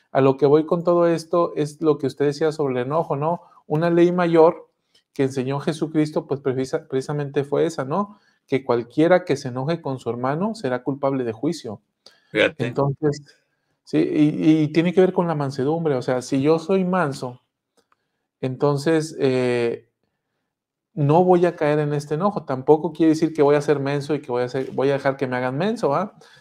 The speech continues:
Speaker 1: <laughs> Pero tampoco significa que me tengo, este, que me tengo que enojar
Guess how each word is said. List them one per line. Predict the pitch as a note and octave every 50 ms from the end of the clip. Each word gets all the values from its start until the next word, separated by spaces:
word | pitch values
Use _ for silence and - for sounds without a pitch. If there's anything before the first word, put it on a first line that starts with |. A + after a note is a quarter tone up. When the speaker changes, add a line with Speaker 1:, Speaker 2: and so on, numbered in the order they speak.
| _ _
Speaker 1:
<laughs> | - - - - D3 - C#3+ D3+ D3+ - - -
Pero | D#3+ D3+ D#3 D#3+ D#3 D3+ D#3 -
tampoco | - C#3 C#3 C#3 C#3 D3+ D#3+ E3 F#3 F3+
significa | F#3 G3 F#3+ F#3+ E3+ F#3 E3+ F3 F3+ F3 F3+
que | - D3+
me | C#3 C#3 C3+ C3 B2+
tengo, | _ - D3 D3 D3 D#3 D#3+ D#3+ E3+ E3+ D#3+
este, | D3 C3 - - C#3 C3
que | - C#3 B2+
me | A#2+ A#2+
tengo | - - C#3 D3 D#3 D3+
que | D3+ D3+
enojar | D3 D3+ D3+ D3 - D3 D3 D#3 F3 F#3+ G3+ _